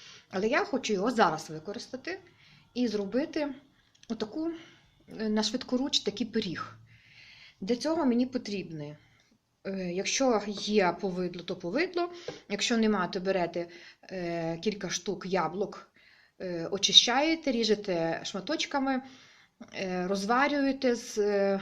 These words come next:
маслом і з цукром. І, е, ну, одним словом, підготовляєте яблука, так якби ви підготовляли його на пиріг.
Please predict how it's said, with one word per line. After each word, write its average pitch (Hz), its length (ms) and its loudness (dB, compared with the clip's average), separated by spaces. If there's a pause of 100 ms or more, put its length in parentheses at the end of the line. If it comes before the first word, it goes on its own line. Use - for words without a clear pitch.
(180)
маслом 208 460 0
і - 60 -4
з - 120 -8
цукром. 202 480 -4 (480)
І, 262 260 -4
е, 180 560 -2 (420)
ну, 466 60 0 (100)
одним 269 200 0
словом, 302 200 -2
підготовляєте 240 680 2
яблука, 196 680 0 (140)
так 226 120 6
якби 214 160 8
ви 202 140 6
підготовляли 190 600 0
його 175 160 0
на 185 100 0
пиріг. 170 480 -12